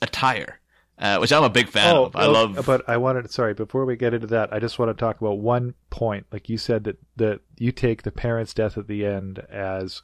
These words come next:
Speaker 2: confirmation that this all actually happened.
Speaker 1: Yes.
Speaker 2: So,
Speaker 1: yes, that it's,
Speaker 2: if
Speaker 1: uh,
Speaker 2: this is actually happening, then why isn't his dad charging into the room because of the noise?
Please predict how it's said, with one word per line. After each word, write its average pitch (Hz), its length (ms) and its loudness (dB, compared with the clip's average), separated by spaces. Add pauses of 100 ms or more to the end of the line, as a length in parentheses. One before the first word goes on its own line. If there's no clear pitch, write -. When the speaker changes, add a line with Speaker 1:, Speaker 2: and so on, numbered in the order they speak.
Speaker 2:
confirmation 104 720 -4
that 98 160 -6
this 101 180 -6
all 98 200 -4
actually 95 460 -10
happened. 101 520 -12 (560)
Speaker 1:
Yes. 117 300 0
Speaker 2:
So, - 320 2
Speaker 1:
yes, 98 320 -2
that 92 160 -2
it's, 113 100 0
Speaker 2:
if 156 140 8
Speaker 1:
uh, - 160 -10
Speaker 2:
this 131 340 6
is 123 340 2 (120)
actually 107 540 -2
happening, 101 640 -8 (380)
then 107 420 0 (420)
why 107 380 2
isn't 101 320 0
his 98 180 -6
dad 98 500 -2
charging 101 440 -2
into 98 200 -8
the 92 100 -8
room 95 220 -6
because 92 360 -8
of 90 60 -10
the 92 100 -8
noise? 98 500 -10